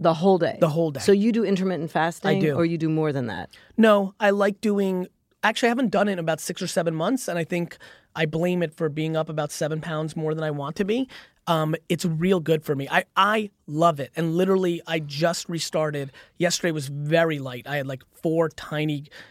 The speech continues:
Speaker 2: crab legs. I woke up this morning, I'm like, "Yeah, like, yes, like, I need it." Like,
Speaker 1: That's
Speaker 2: I
Speaker 1: so
Speaker 2: love it.
Speaker 1: anorexic.
Speaker 2: No, because isn't anorexic when you, like, throw up, or is that this?
Speaker 1: No,
Speaker 2: that's,
Speaker 1: no, that's
Speaker 2: that's
Speaker 1: bulimia.
Speaker 2: bulimia.
Speaker 1: That's
Speaker 2: Got
Speaker 1: bulimia.
Speaker 2: it.
Speaker 1: Yeah.
Speaker 2: Anorexic, just not eating?
Speaker 1: Yeah.
Speaker 2: Oh, I eat. I just don't eat one day a week.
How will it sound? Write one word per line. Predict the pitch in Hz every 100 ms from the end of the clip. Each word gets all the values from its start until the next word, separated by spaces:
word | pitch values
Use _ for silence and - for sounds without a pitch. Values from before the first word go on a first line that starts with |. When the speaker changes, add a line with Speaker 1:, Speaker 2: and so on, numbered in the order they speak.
| _
Speaker 2:
crab | - 160 139 156
legs. | 175 196 214 - - _ -
I |
woke | 180 220
up | 196
this | 208 202
morning, | 240 233
I'm | 147
like, | 131
"Yeah, | - 104 123 143 147 143
like, | 160 151
yes, | 117 139 160 175 147 - - -
like, | 151 - 160
I |
need | 143 160 180
it." | 160
Like, | 170 -
Speaker 1:
That's | 156
Speaker 2:
I |
Speaker 1:
so | 226
Speaker 2:
love | 226
it. | 226
Speaker 1:
anorexic. | 214 214 247 - 131 113 - _ _ _ -
Speaker 2:
No, | 240 233 226 -
because | 240 233 -
isn't | 254 311
anorexic | 285 277 240 214
when | 208
you, | 196
like, | 180 160
throw | - 170
up, | 175 202
or | 156
is | 143
that | 147
this? | 240
Speaker 1:
No, | 254 202
Speaker 2:
that's, | 165
Speaker 1:
no, | 143
that's | 165 -
Speaker 2:
that's | 180
Speaker 1:
bulimia. | 156 135 -
Speaker 2:
bulimia. | 170 156 147
Speaker 1:
That's | 117
Speaker 2:
Got | 165 147
Speaker 1:
bulimia. |
Speaker 2:
it. | - -
Speaker 1:
Yeah. | 139 - 202
Speaker 2:
Anorexic, | 190 170 - 147
just | 151
not | 180 143
eating? | 170 208 - _ _
Speaker 1:
Yeah. | - 320 254 120 - -
Speaker 2:
Oh, | 214
I | 302
eat. | 247 262 185 - -
I | 185
just | 185 226
don't | 202
eat | 214 208
one | 175 180
day | 175
a | 190
week. | 277 - -